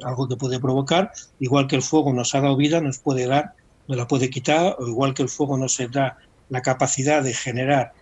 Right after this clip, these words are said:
y de poder crear... Eh, eh, cultivos, gan-, eh, mantener ganado y tal, también puede, no lo puede, puede acabar con eso en un segundo. Entonces, lo primero sería gestión del fuego, el fuego como uso,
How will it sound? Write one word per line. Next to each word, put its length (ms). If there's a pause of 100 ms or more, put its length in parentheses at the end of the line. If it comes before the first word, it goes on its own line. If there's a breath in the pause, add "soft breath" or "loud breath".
(180 soft breath)
y 80
de 140
poder 340
crear... 420
Eh, 460 (280)
eh, 460 (220)
cultivos, 680 (200)
gan-, 200
eh, 120
mantener 380
ganado 280
y 60
tal, 220 (280 soft breath)
también 240
puede, 200
no 160
lo 120
puede, 200 (220)
puede 160
acabar 340
con 160
eso 200
en 60
un 80
segundo. 440 (340)
Entonces, 300
lo 120
primero 460
sería 320
gestión 380
del 160
fuego, 380 (240 soft breath)
el 120
fuego 340
como 280
uso, 380